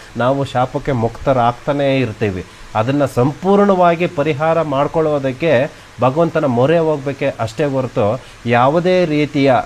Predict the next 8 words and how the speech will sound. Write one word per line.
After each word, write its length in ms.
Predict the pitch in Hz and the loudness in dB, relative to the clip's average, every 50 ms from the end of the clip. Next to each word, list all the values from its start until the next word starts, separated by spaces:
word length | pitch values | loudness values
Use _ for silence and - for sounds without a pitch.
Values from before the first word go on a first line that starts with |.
| - 113 | -4 -6
ನಾವು 420 | 120 127 127 135 151 160 160 139 | -2 0 2 2 2 2 2 2
ಮಾಡುವಂತಹ 680 | 127 127 120 127 147 156 170 165 156 139 123 120 139 143 | 2 2 0 0 0 0 0 -2 -2 -4 -4 -4 -4 -4
ದಿನನಿತ್ಯದ 720 | 120 117 135 139 156 160 160 147 127 - 143 135 127 127 | -2 -2 -2 -2 -2 -2 -4 -4 -6 -6 -6 -6 -4 -4
ಕರ್ಮಗಳಿಂದ 720 | 120 - 131 131 147 165 165 160 147 147 143 135 131 131 151 151 - | -4 -4 -4 -4 -2 -2 -4 -4 -4 -4 -4 -4 -4 -4 -6 -6 -6
ಸಂಪೂರ್ಣವಾಗಿ 720 | 135 131 127 131 151 151 143 139 135 127 120 120 120 147 | -8 -8 -6 -6 -6 -4 -4 -4 -4 -4 -4 -4 -4 -6
ಶಾಪಗಳಿಂದ 600 | - - 131 123 - 139 127 131 123 117 110 123 156 175 - - - - - | -6 -6 -8 -6 -6 -8 -8 -6 -6 -6 -4 -4 -4 -4 -6 -10 -14 -6 -4
ಮುಕ್ತಿ 260 | 143 143 - - 185 | -4 -4 -2 -2 -2
ಹೊಂದೋಕ್ಕಾಗೋದಿಲ್ಲ. 840 | 160 131 123 123 131 127 - 120 113 123 123 123 107 110 92 90 | 0 0 0 0 -2 -2 0 0 0 2 2 0 0 -2 -2 -4